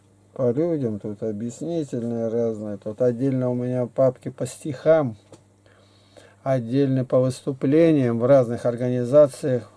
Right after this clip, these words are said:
в краевых собраниях, в университетах. Приглашения. И все это.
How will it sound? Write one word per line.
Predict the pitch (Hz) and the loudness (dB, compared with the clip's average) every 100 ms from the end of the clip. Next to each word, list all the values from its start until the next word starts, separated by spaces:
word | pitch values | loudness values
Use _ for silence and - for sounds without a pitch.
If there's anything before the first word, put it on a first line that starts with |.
| - | -10
в | |
краевых | 120 117 120 131 117 | -4 -2 -2 -4 -6
собраниях, | - 135 135 151 151 131 - | -8 -4 4 4 4 0 -4
в | |
университетах. | 135 127 120 - 135 151 156 139 117 _ _ - - - - | -6 -4 -6 -8 -6 2 2 2 -8 _ _ -20 -20 -20 -8
Приглашения. | 156 127 127 - 175 165 120 | -4 0 0 0 -2 0 -2
И | 110 | -4
все | - 151 | -6 -6
это. | 135 131 117 | -4 -4 -6